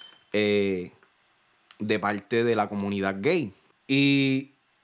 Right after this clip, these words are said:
esto aquí que está diciendo el Papa es algo extremadamente grande para estos tiempos, porque en la religión como tal, especialmente en el catolicismo,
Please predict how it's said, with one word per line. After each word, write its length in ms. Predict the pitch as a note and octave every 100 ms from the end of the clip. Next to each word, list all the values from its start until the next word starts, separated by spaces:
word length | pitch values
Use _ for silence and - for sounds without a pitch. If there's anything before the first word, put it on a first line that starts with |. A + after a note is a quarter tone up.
| _ _
esto 580 | E3+ E3+ - F#3+ F#3+ -
aquí 420 | D3 D3 - E3
que 120 | D3+ C#3
está 220 | C3+ C#3
diciendo 540 | C#3+ D3+ D3 D3 C#3
el 100 | B2+
Papa 540 | B2+ C3+ C#3 A#2+ A2 -
es 320 | A#2+ B2 -
algo 760 | A#2+ B2+ C#3 C3 C3+ C#3 C3 -
extremadamente 960 | A2+ - A#2 A2+ A2 B2 C3+ C3+ C#3 B2
grande 420 | B2 C3 C3 B2+
para 260 | A#2+ A2+ A#2
estos 280 | - B2+
tiempos, 380 | - B2+ C3 A2+ -
porque 680 | A2 G#2+ - A2 A2 G#2+ - _ _ _
en 380 | - A#2 A#2+ A#2+
la 160 | A2+ A2
religión 520 | A#2 A#2 A#2 A#2 C3
como 220 | C#3 D3+
tal, 180 | D3 D3
especialmente 640 | A#2+ A#2 - A#2+ A#2+ B2+
en 80 | C#3
el 180 | C3+ C3 -
catolicismo, 1120 | B2+ B2 B2 B2 A#2+ - C3+ B2 - F#2+ G2+